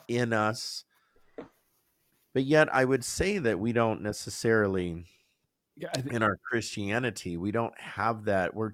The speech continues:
Speaker 1: too, we're too afraid of pantheism. We're too afraid of saying that part of us is divine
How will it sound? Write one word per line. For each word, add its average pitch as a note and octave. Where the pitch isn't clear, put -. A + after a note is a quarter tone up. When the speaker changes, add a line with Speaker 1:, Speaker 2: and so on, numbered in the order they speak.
Speaker 1:
too, C#3
we're C3
too F3+
afraid B2
of E2+
pantheism. A2+
We're A2+
too A#2+
afraid G2+
of F#2
saying F#2
that F2
part F#2+
of F2+
us F2
is F2
divine E2+